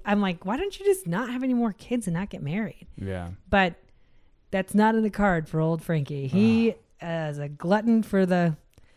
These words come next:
Speaker 1: <laughs> punishment, I guess. I don't really understand that piece of it.
Speaker 2: Yeah.
Speaker 1: But he likes getting married, you know?
Speaker 2: Well, R I P everyone who died in that house. That is just so drastic.
Speaker 1: Yeah,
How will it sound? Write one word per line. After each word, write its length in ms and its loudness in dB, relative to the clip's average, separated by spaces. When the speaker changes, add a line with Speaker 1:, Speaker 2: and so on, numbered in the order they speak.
Speaker 1:
<laughs> 260 -6
punishment, 840 8
I 120 10
guess. 480 6
I 160 12
don't 120 6
really 220 8
understand 560 6
that 160 2
piece 220 -2
of 100 -6
it. 160 -6
Speaker 2:
Yeah. 320 -10
Speaker 1:
But 340 4
he 460 4
likes 320 0
getting 240 0
married, 460 2
you 120 -8
know? 240 -6
Speaker 2:
Well, 220 2
R 240 10
I 100 10
P 440 4
everyone 760 6
who 120 4
died 320 4
in 100 0
that 200 -2
house. 640 -2
That 200 6
is 180 6
just 540 2
so 320 6
drastic. 840 0
Speaker 1:
Yeah, 360 6